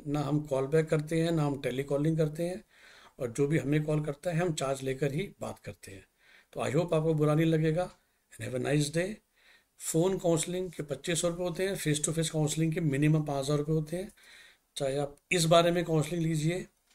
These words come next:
कि मेरे को सीयूटी में क्या करना है, या इस बारे में लीजिए कि मुझे लाइफ में क्या कोर्स करना चाहिए,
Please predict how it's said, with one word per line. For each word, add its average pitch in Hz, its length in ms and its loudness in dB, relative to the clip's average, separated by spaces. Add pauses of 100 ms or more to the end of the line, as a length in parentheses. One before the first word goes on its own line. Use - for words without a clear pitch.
(280)
कि 147 80 -6
मेरे 135 240 -2
को 151 120 0
सीयूटी 151 420 0
में 156 340 2 (120)
क्या 143 140 0
करना 156 320 -2
है, 151 300 -4
या 135 100 -2
इस 135 100 -2
बारे 139 260 0
में 156 120 4
लीजिए 151 260 2
कि 160 80 0
मुझे 151 180 2
लाइफ 143 240 0
में 147 100 0
क्या 135 120 -4
कोर्स 143 300 -2
करना 160 280 2
चाहिए, 165 420 -4